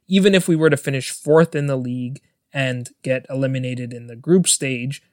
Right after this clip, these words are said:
we would still collect five million euros from that market pool. So just based on the first three components, that's where this minimum guarantee of thirty-six and a half million euros comes from. Then there are bonuses based on how far you advance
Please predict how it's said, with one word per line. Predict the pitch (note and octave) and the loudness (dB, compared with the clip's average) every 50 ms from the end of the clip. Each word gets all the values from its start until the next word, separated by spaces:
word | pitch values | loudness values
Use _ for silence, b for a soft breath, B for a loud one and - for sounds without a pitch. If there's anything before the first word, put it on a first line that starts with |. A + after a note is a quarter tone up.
| _ _ _ | _ _ _
we | - C#3 C3+ | -2 0 0
would | C3 C3 B2+ | 0 0 2
still | - - - - - | 0 2 4 4 2
collect | - - - - B2+ B2 A#2+ - | 2 0 -2 -4 -2 -2 -4 -6
five | - - - - B2 A#2+ D3+ C3+ | -10 -8 -4 -2 -2 -2 -2 -6
million | C3 B2 A#2+ A#2+ A#2 A#2 A#2 | -8 -8 -8 -8 -10 -10 -12
euros | A2+ A#2 A#2 A2+ A2+ A2+ - | -14 -14 -14 -14 -12 -10 -10
from | - - - A#2+ A2+ A#2 A#2 | -10 -10 -10 -12 -12 -12 -14
that | A#2+ A2+ G#2+ G#2+ A2 | -14 -14 -14 -16 -16
market | C#3 C3+ B2+ C3+ C#3 C#3 - D#3 C3+ C3 - | -16 -10 -6 -4 -4 -2 0 -2 -2 -2 -6
pool. | _ C#3+ A#2+ A#2 A#2+ C3 - _ _ _ _ _ _ _ _ _ - | _ -8 -6 -6 -6 -6 -8 _ _ _ _ _ _ _ _ _ -2
So | - - D#3+ | 2 2 4
just | C#3+ F#3+ G3+ - - | 4 4 4 4 4
based | G#3 F#3+ - - | 4 4 4 4
on | E3 D3+ | 2 0
the | C3+ | 0
first | - - C#3+ C3 - | -2 -2 -2 -2 -2
three | - D#3+ F#3 F#3+ | -2 -2 -2 0
components, | - F3 C#3+ C#3 - C3+ B2 B2+ B2+ B2+ - - C#3 _ | 0 -2 -4 -2 -4 -6 -6 -6 -8 -10 -10 -12 -12 _
that's | - - C#3+ C#3+ - | -4 -2 -2 -2 -2
where | - D3 C3+ | 0 0 0
this | C3 C3 B2+ - | 0 -2 -4 -6
minimum | C#3 B2+ C3 C3 C3+ C3 C3 B2+ B2 B2+ | -8 -8 -6 -6 -6 -6 -8 -10 -12 -12
guarantee | B2 B2+ C3+ B2 A#2+ A#2+ - - - A#2+ | -14 -14 -14 -16 -16 -18 -20 -20 -18 -18
of | A#2+ - | -18 -14
thirty-six | - C#3 B2+ A#2 A#2+ - - - B2 - - | -12 -10 -10 -10 -10 -10 -10 -10 -10 -12 -12
and | - A#2+ A2+ | -14 -14 -14
a | |
half | - - A#2+ A#2 - | -12 -12 -12 -12 -12
million | - B2 B2 A#2 A#2 | -14 -14 -14 -14 -16
euros | A2+ A#2 A#2 A2+ - - | -18 -20 -14 -12 -12 -12
comes | - - C#3 C#3+ C#3+ | -8 -8 -6 -6 -6
from. | - - - A2+ A2 B2+ C3+ - _ _ _ _ _ _ _ _ _ _ _ | -8 -10 -12 -12 -12 -14 -18 -20 _ _ _ _ _ _ _ _ _ _ _
Then | - D3+ D#3 E3 F3 F3+ | 0 4 4 4 6 6
there | F3+ E3 | 6 6
are | D3+ D3 | 6 6
bonuses | C#3 C3+ C3 C3+ C#3 C3+ C3 - - C3 B2+ | 4 2 0 0 2 2 0 0 -2 -4 -6
based | - B2+ B2+ B2 - C#3 | -6 -6 -6 -6 -6 -8
on | B2 B2 | -10 -12
how | - - - B2+ A#2+ | -12 -12 -10 -10 -10
far | - - - B2 A#2+ | -10 -6 -6 -4 -4
you | A#2 A#2 A#2 A2+ | -4 -6 -10 -14
advance | A#2 A#2 B2+ A#2 A2+ A2+ A2+ - - - | -16 -16 -16 -16 -16 -16 -12 -8 -8 -8